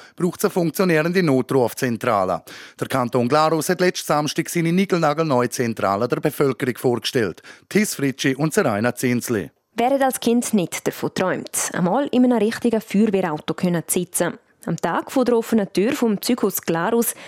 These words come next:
Speaker 2: haben kleine und erwachsene Kinder genau das können machen. Aber nicht nur die Feuerwehr war ein Thema gewesen,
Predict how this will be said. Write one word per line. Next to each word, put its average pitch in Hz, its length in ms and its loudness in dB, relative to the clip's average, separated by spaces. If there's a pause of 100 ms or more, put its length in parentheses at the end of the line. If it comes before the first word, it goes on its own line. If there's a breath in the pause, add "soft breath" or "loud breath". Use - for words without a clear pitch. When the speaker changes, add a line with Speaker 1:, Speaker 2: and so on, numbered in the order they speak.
(160 loud breath)
Speaker 2:
haben 214 180 2
kleine 285 600 2
und 285 200 2
erwachsene 247 600 2
Kinder 214 380 0
genau 214 240 2
das - 400 -6
können 233 240 4
machen. - 320 0 (400)
Aber 185 180 0
nicht 294 180 0
nur 247 120 4
die - 160 -8
Feuerwehr 285 440 2
war 233 140 0
ein 208 160 0
Thema 254 280 2
gewesen, 247 280 2